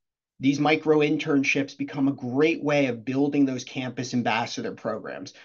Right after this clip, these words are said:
to engage students beyond sort of the usual and also to build that brand on campus for those students who may not be aware. Using it as a job audition. Again, the Smith Nephew example I was giving.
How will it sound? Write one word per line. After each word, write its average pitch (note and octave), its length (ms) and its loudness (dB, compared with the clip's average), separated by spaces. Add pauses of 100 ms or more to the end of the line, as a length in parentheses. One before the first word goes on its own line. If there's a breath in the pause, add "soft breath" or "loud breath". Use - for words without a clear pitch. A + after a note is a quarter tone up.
(180 soft breath)
to C#3 100 4
engage C#3 480 4
students C#3+ 420 4
beyond C3+ 640 -2 (160 soft breath)
sort C#3 200 -2
of B2 60 -6
the C3 80 -2
usual D#3 440 -2
and D#3 100 -2
also G#3 260 -8
to D4+ 100 -6
build D#3 320 0
that E3 200 -2
brand C#3+ 400 2
on D3 240 -4
campus D#3 460 -4
for C#3+ 100 -6
those D3 180 -4
students D3+ 280 -2
who C#3+ 80 2
may D3+ 160 -2
not D3+ 180 -2
be D#3 80 -4
aware. D#3 500 -4 (800)
Using D#3+ 380 0
it F3 80 -2
as F3+ 140 -6
a F3 60 -4
job C#3+ 440 2
audition. - 640 -4 (400)
Again, C#3 240 2
the B2 80 -2
Smith D#3 400 0
Nephew D#3+ 400 -2
example B2 480 -4
I - 80 -8
was B2 160 -10
giving. - 380 -12